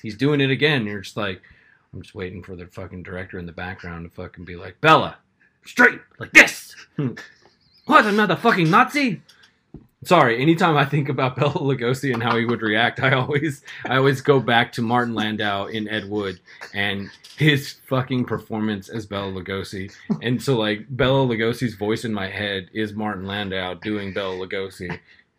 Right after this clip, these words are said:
Speaker 2: I was mostly laughing at the idea of the director, "Straight like this!"
Speaker 1: Yeah, yeah, yeah.
Speaker 2: Damn it.
Speaker 1: I'm not a fucking Nazi.
Speaker 2: Oh, God.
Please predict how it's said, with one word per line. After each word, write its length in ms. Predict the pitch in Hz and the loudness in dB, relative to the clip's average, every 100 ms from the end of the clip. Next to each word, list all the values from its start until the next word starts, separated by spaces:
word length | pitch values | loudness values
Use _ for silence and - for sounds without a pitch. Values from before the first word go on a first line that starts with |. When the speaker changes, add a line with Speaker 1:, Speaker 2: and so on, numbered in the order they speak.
| _ _ _ _ - - | _ _ _ _ -8 0
Speaker 2:
I 80 | 175 | 2
was 180 | 170 | 2
mostly 340 | 185 196 - 262 | 2 2 4 2
laughing 360 | 175 170 160 202 | 4 4 2 2
at 60 | 220 | 6
the 120 | 185 | 6
idea 160 | 180 | 6
of 60 | 180 | 6
the 60 | 165 | 4
director, 520 | 175 175 180 160 - _ - | 2 4 2 2 -4 _ -12
"Straight 400 | - 370 349 - | 2 4 4 4
like 140 | 262 359 | 4 6
this!" 400 | 359 - - 170 | 6 6 4 10
Speaker 1:
Yeah, 260 | 180 147 - 151 | 10 10 6 8
yeah, 260 | 170 135 - - - - _ _ - | 8 8 0 -14 -20 -20 _ _ 4
yeah. 300 | 147 123 - - - - _ _ _ - - _ - | 6 6 4 -6 -20 -20 _ _ _ -20 -20 _ 0
Speaker 2:
Damn 240 | 190 175 | 2 2
it. 140 | 202 - 269 - - | 0 -4 -14 -6 2
Speaker 1:
I'm 100 | 226 | 6
not 140 | 247 | 6
a 60 | 226 | 6
fucking 340 | 277 240 226 | 6 6 6
Nazi. 480 | 262 285 - 147 - - _ 147 135 - - _ - - _ _ - - _ _ - | 6 6 4 0 0 -8 _ -10 -10 -14 -20 _ -20 -20 _ _ -20 -20 _ _ 2
Speaker 2:
Oh, 380 | 262 254 202 156 | 6 8 8 6
God. 480 | 233 226 214 175 135 | 4 4 6 4 0